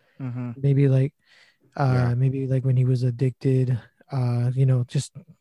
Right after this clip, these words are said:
Speaker 2: just messes up your body, your body chemistry, and sometimes that's enough to get, get you to lose your hearing. So
Speaker 3: Yeah,
Speaker 2: I,
Speaker 3: that's
Speaker 2: I, I,
Speaker 3: fucking
Speaker 2: I
Speaker 3: nuts.
Speaker 2: like, you know, like, they did kind of imply that it was the drums, but it was also kind of open-ended because Lou could still hear, you know, and she was in the same band as him. So
Speaker 3: Absolutely,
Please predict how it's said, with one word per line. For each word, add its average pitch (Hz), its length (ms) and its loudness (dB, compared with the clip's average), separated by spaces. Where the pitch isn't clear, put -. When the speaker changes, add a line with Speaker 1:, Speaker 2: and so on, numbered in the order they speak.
Speaker 2:
just - 240 -14
messes 143 240 -2
up 131 100 0
your 131 100 2
body, 139 280 0
your 131 180 0
body 135 280 0
chemistry, 123 540 -2
and 120 200 -4
sometimes 131 360 0
that's 131 220 -2
enough 123 280 0
to 131 100 -6
get, 120 220 -4
get 131 200 -8
you 123 60 -6
to 123 60 -6
lose 120 200 -4
your 117 100 -4
hearing. 120 300 -4
So 120 280 -8
Speaker 3:
Yeah, 95 320 -8
Speaker 2:
I, 135 60 2
Speaker 3:
that's 180 120 -6
Speaker 2:
I, 165 160 -2
I, 170 60 -8
Speaker 3:
fucking 156 240 -2
Speaker 2:
I 170 40 -4
Speaker 3:
nuts. 160 60 2
Speaker 2:
like, 165 220 2
you 160 160 0
know, 147 140 6
like, 139 280 0
they 147 140 2
did 147 260 0
kind 156 180 2
of 135 60 0
imply 151 300 0
that 170 140 -2
it 175 40 0
was 175 140 0
the 156 60 -4
drums, 165 220 0
but 151 120 2
it - 20 2
was 143 120 2
also 151 220 2
kind 143 160 2
of 131 100 2
open-ended 135 580 0
because 127 320 -2
Lou 147 220 4
could - 200 -8
still 123 240 -4
hear, 131 280 0
you 131 120 2
know, 131 100 0
and 127 100 0
she - 120 -8
was 135 140 -4
in 131 80 -6
the 120 60 -6
same 131 260 -8
band 127 220 -6
as 117 100 -10
him. 135 260 -4
So - 200 -10
Speaker 3:
Absolutely, 104 680 -4